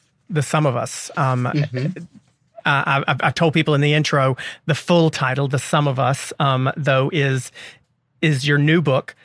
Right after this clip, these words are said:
Speaker 1: Um, and what, what made you kind of realize that these, some of these discussions were becoming zero sum? Like, why are so many race discussions zero sum?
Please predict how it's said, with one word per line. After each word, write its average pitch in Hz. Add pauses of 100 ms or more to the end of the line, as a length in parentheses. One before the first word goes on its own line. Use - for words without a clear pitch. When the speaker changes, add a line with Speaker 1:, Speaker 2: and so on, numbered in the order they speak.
(200)
Speaker 1:
Um, 151 (160)
and 165 (160)
what, 226 (560)
what -
made 202
you 160
kind 151
of 135
realize 127
that 143 (260)
these, 156
some 185
of 165
these 151
discussions 139 (360)
were 143
becoming 139
zero 127
sum? 127
Like, 127 (140)
why 175
are 147
so 147
many 139
race 131
discussions 120
zero 120
sum? -